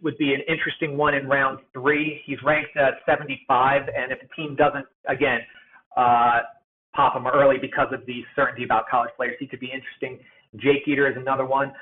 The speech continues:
I mentioned, uh, Logan Allen earlier. Now, he would have to fall to seventy. And then there are a few players, um,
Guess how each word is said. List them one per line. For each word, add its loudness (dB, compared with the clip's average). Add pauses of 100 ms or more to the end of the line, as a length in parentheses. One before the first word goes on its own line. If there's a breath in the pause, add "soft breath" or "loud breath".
(160 loud breath)
I 0
mentioned, -4
uh, 4 (420)
Logan 2
Allen 0
earlier. 0 (120)
Now, 2
he 0
would 4
have 2
to -4 (120)
fall 6
to -14 (100)
seventy. -6 (360 loud breath)
And 0
then 4
there 6
are 6
a -14
few -8 (100)
players, 4 (400)
um, 2